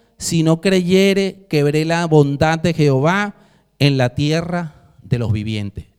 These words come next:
Es en esta tierra que vamos a ver esa bondad del Señor. Él nos la va a entregar aquí y ahora.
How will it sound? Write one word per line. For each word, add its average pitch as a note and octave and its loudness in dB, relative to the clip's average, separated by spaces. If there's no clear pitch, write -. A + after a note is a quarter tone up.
Es B2+ -2
en F3+ -2
esta F#3 0
tierra F3 -4
que B2+ -6
vamos C#3 -2
a C#3+ -2
ver C3+ -4
esa A#2+ 0
bondad A#2+ 0
del A#2 -6
Señor. G#2 -10
Él E3 2
nos F#3 2
la G#3+ 4
va G#3+ 2
a G3+ 0
entregar F#3+ 0
aquí F#3+ -6
y D3 -4
ahora. C3 -2